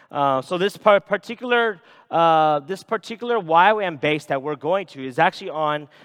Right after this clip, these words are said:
uh, is in Kona. And so, um,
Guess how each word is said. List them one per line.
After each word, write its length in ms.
uh, 380
is 160
in 140
Kona. 460
And 240
so, 320
um, 600